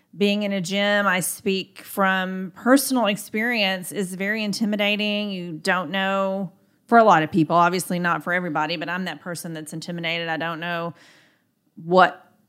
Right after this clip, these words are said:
machines to get on or really how to use them. And so you've created an environment that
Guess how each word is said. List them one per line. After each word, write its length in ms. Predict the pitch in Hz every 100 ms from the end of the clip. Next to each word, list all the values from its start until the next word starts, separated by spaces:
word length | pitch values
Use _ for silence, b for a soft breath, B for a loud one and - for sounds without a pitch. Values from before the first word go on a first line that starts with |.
| _ - _ _ _ _ _ -
machines 540 | 185 - 247 240 226
to 80 | 233
get 120 | 226 214
on 300 | 208 208 202
or 80 |
really 220 | 180 180 175
how 180 | 170
to 80 | 165
use 440 | 165 214 247 240 -
them. 680 | 202 202 196 196 196 196 196
And 260 | 180 185 165
so 840 | - 190 180 180 185 180 175 170 b b b b b _ _
you've 600 | 196 180 190 196 190 -
created 540 | - 208 208 208 208 185
an 140 | 180
environment 1120 | 175 165 190 226 208 180 175 170 175 - - -
that 480 | - 170 170 170 160